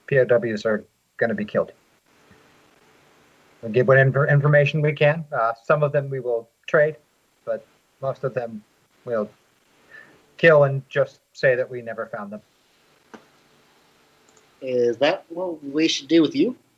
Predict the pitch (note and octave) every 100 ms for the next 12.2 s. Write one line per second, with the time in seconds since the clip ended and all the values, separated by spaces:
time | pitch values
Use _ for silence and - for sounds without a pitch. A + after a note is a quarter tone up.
0 | _ _ _ _ _ _ _ _ _ _
1 | _ _ _ A#2 A#2 B2 B2+ D#3+ E3 D#3
2 | C#3+ C3+ G#2 - _ _ _ _ - _
3 | _ _ _ _ _ _ _ G#2 G2 F#2
4 | _ _ _ _ _ _ _ _ _ _
5 | _ _ _ _ _ _ _ _ _ _
6 | _ _ _ _ _ _ _ _ _ _
7 | _ _ _ _ - B2 G#2 C3 - _
8 | _ _ _ B2 F2+ - _ _ _ _
9 | _ _ _ _ _ _ _ _ _ _
10 | _ _ - - _ _ _ _ _ _
11 | _ C3+ C#3+ B2 C#3+ C#3+ D#3+ E3 E3 D3
12 | - -